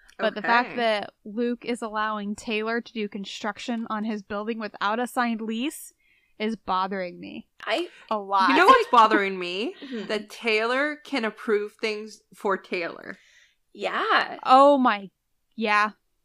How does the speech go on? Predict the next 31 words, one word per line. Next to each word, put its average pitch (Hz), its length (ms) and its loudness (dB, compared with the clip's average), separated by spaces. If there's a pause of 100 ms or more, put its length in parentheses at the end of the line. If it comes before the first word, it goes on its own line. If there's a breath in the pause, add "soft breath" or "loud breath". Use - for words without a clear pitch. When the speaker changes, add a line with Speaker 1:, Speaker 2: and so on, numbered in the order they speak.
(260)
Speaker 2:
Yeah. - 160 -14
Speaker 3:
Right? 320 280 -4 (240)
Like, 277 260 -2
I 294 440 -2 (100)
have 277 220 -6
a 262 60 -8
job. 214 460 -2 (300)
I 233 80 -8
got 240 180 -2
a 247 60 -2
new 220 160 -4
job, 190 400 0 (140)
uh, 185 240 -4
a 202 40 -2
while 180 220 0
ago. 170 480 -6
I - 160 -4
don't, 220 240 -8
I - 40 6
don't 440 180 4
know 294 60 6
if - 60 2
we 233 80 4
ever 226 100 4
mentioned 214 320 -4
that. 147 180 -10
I - 100 -4
got 302 120 0
a 254 40 -4
new 214 100 -4
job. 208 260 -2